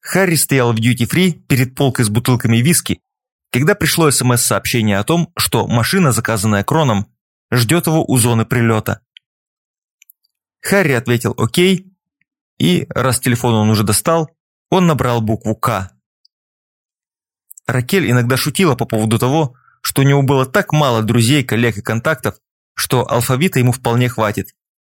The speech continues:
для каждого по одной букве. «Катрина, брат». Ее голос звучал устало и сонно.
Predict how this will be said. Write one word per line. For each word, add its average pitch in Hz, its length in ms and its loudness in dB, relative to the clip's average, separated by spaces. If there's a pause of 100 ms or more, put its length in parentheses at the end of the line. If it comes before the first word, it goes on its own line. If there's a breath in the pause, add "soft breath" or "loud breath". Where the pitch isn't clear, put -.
(100)
для 113 200 0
каждого 113 380 0
по 107 160 -2
одной 104 220 0
букве. 98 440 -4 (1700)
«Катрина, 156 460 0
брат». 117 420 -2 (600)
Ее 113 200 2
голос 139 320 2
звучал 113 420 0
устало 127 440 -2
и 120 80 -12
сонно. 104 520 -2